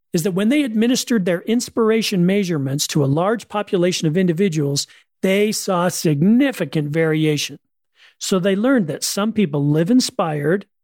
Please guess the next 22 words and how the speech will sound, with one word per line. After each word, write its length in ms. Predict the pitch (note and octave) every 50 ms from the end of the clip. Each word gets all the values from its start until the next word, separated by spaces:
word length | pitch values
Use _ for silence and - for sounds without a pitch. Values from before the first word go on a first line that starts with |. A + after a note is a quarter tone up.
| _ _ _ _ _ _ -
and 160 | D#3 D#3 -
others 540 | - F3+ D#3+ D3+ D#3 E3 F#3 F#3+ - - - _ _ _
do 80 | - D#3+
not. 380 | E3+ E3+ F3 E3 C#3+ A#2 - - _ _ _ _ _ _ _ _ _ _ _ _ _ _
And 160 | - F#3+ F#3
second, 600 | F3 - - - D#4 D4+ - - C#3 C3 C#3+ C#3+ - _ _ _ _
when 260 | - F#3 F3 E3+ F3
re-administering 840 | F#3 B3 C#4 C#4 A3 G3 G#3 A#3 C4 C#4 C4 - - - F#3 F3+ E3+
the 100 | D#3 D#3+
test 400 | D3+ - - D#3 D3+ D3+ - -
after 200 | E3+ D3+ - -
several 360 | - - - G3 E3+ D#3+ E3
months, 540 | E3 F#3+ A#3+ B3+ G3+ D#3 - - - - - - _ _ _ _ _ _ _ _
they 160 | - G#3 C4
saw 260 | B3+ - - G3+ F3+
that 200 | F#3+ F3+ F#3 F3+
the 100 | - F3
state 560 | D#3 - - - - B3+ C4+ C4 G#3 F3+ F3 F3 -
or 120 | F3+ F3
condition 840 | E3+ - - E3+ D#3 C#3+ F#3+ C4 C4+ - - F3+ C#3 C3+ D#3 F3 - -
of 160 | E3+ D3+ -
participants 840 | - F3 E3 - - C#4+ - - G3+ D3+ - D3 C#3+ D#3+ - -